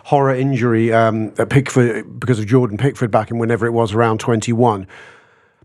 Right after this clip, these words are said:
Before then, four of our back five were very reliable in terms of their appearance record. Trent, Trent, Robertson, Van Dijk, Alisson were, were available, ni-, ah, let's say ninety odd percent of the time. Now we have a setup where we've got a Konate, a Gomez, a Matip,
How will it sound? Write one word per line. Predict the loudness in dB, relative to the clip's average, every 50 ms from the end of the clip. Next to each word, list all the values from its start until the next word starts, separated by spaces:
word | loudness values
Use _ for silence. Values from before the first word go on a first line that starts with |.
| _
Before | -6 -2 0 2 2 2 2 0
then, | -2 -4 -4
four | -6 -6 -2 0 2 2 2 2
of | 2
our | 2 0 0 2
back | 0 0 0 0 -4
five | -6 0 2 2 2 2 0 -2 -4 -6 -6 -6
were | -6 -4 -2
very | 0 0 0 0 0
reliable | -2 -2 0 2 2 2 2 0 -2 -4
in | -4 -4
terms | -2 -2 -2 -2 -2
of | 0
their | 0 0 0
appearance | 0 0 2 0 0 0 -2
record. | -4 -4 -4 -6 -10 -10 -6
Trent, | -2 -2 0 0 -2 -4 -10 -16 _ -8
Trent, | -4 -2 -2 -2 -2 -6 -8 -6 -2
Robertson, | -2 -2 -2 -2 -8 -10 -8 -6 -4 -2 0
Van | 0 0 0 0 -2
Dijk, | -2 -2 -2 -4 -2
Alisson | -2 -2 -2 -2 -4 -6 -8 -10 -10 -10 -10 -16 -20 -8 _ 0
were, | 0 0 0 -2 -12 _ _
were | -2 -2 0
available, | 0 0 0 0 0 0 -2 -2 -4 -6 -4 -2
ni-, | -2 -2 0 -2
ah, | -2 -4 -4 -4 -8
let's | -10 -8 -6
say | -2 -2
ninety | 0 2 2 2 2 0 0 -2
odd | -2 -2 -2
percent | -4 -2 0 0 0 -2 -6
of | -8
the | -8
time. | -4 0 0 0 0 0 -4 -10 _ _ -20 -20 -16 -14 -12 -10 -10 -12 -12 -16 -18 -20 -20 -20 -20 -20 -20 _ _ _ _ _
Now | 0 2 2 2 2 2 0
we | 0 0 0
have | -2 -2 -4
a | -4
setup | -2 0 0 0 -2 -2 -2
where | -2 -2
we've | 0 -2 0
got | 0 0 0 0 -2
a | -2
Konate, | 0 2 2 4 2 2 0 0 0 0
a | 0
Gomez, | 2 2 2 2 2 0 0 -2 -2 -2
a | -2
Matip, | 0 0 0 0 0 -2 -4 -2 -2 -2 -2 -2 -6